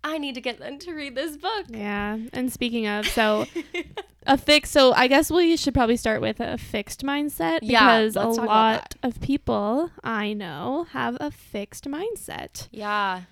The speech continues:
Speaker 1: So let me ask you the
Speaker 2: Mm-hmm.
Speaker 1: question. What is a fixed mindset in your opinion?
Speaker 2: Um, a fixed mindset is, you know,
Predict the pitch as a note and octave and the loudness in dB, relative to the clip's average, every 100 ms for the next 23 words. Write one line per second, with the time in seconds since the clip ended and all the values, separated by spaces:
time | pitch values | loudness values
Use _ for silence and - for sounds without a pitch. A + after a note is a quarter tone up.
0 | _ - C#4 C4+ C4+ - _ _ - G#3+ | _ -4 0 2 0 -6 _ _ -12 -2
1 | A#3 C4+ A3 G#3 - - D3+ C#3 C#4+ A#3+ | -2 0 -2 -2 -6 -12 -12 -10 -6 -2
2 | A3 G3+ G#3 - - - G3 F#3 G3+ A#3 | -2 -2 -4 -8 -12 -14 -14 -8 -4 -4
3 | - G3 F#3+ F3+ - G3 - F3 - - | -6 -8 -8 -10 -16 -18 -16 -18 -18 -18
4 | F#3+ F#3 F#3+ F#3+ - F#3+ G3 A3 G#3+ C#4 | -16 -14 -14 -14 -14 -12 -8 -8 -8 -10
5 | B3+ G#3 G3 _ _ _ - C4+ D4 D4+ | -10 -12 -14 _ _ _ 0 2 4 2
6 | D4+ - C#4+ C#4 F#4 A4 F4+ D#4 D#4 - | -2 -4 -4 -2 -4 -4 -2 0 0 0
7 | C#4+ C#4 - B3 B3+ B3 B3 A#3+ - - | 0 0 -2 -2 0 2 2 0 -6 -10
8 | - _ - B3+ C4 A#3+ A3 A#3 | -14 _ -8 -2 0 0 0 -2